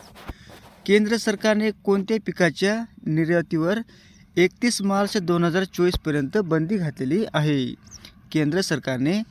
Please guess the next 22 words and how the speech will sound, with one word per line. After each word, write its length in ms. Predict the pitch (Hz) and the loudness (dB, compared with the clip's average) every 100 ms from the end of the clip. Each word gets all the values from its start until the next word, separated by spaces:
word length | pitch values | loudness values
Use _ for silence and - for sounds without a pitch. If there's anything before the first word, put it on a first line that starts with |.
| - - - | -16 -14 -2
कोणत्या 360 | 202 202 240 226 | 0 0 -2 -4
पिकाच्या 480 | 180 - 170 160 202 | -6 -2 -2 0 0
निर्यातीवर 680 | 196 156 151 - 143 151 214 - - - - | 0 0 -2 -2 -2 -2 -2 -6 -20 -20 -2
एकतीस 440 | 175 185 - 240 - | 0 0 -2 -4 0
मार्च 340 | 190 190 185 | 0 0 0
दोन 320 | 202 170 170 | -2 0 0
हजार 220 | 170 165 185 | 0 -2 -4
चोवीसपर्यंत 760 | - 165 170 - 147 139 131 196 240 - - - | -2 0 0 0 -2 -2 -2 -6 -6 -14 -20 -10
बंदी 480 | 139 175 214 214 247 | -2 2 4 2 2
घातलेली 640 | 180 156 147 135 156 214 - | 0 -2 -2 -2 -2 -4 -2
आहे? 440 | 160 156 143 123 - - - - - - - - - - - - - - - - - - | 0 2 0 -2 -6 -16 -20 -20 -20 -20 -20 -20 -20 -20 -20 -20 -20 -20 -20 -20 -20 -8
ऑप्शन 260 | 170 139 160 | -6 -2 0
क्रमांक 520 | 151 143 139 135 - | 0 0 0 -2 -6
तीन 360 | 139 202 214 233 - - | -4 0 2 2 -4 -10
म्हणजे 280 | 131 135 175 185 - | -6 -2 -2 -4 -2
कांदा, 440 | 139 139 139 117 - - - | 0 2 0 -2 -8 -18 -8
हे 80 | 147 | -6
आपलं 300 | 139 - 208 - - | -6 -4 -6 -6 -6
करेक्ट 280 | 151 180 - - | -4 -4 -8 -6
आन्सर 400 | 143 131 208 262 | -6 -2 -2 -2
होईल. 540 | 220 156 143 139 131 120 - - - - | -2 0 2 2 0 -4 -12 -20 -18 -4
नेक्स्ट, 560 | 151 180 214 220 - | 0 0 -2 -6 -14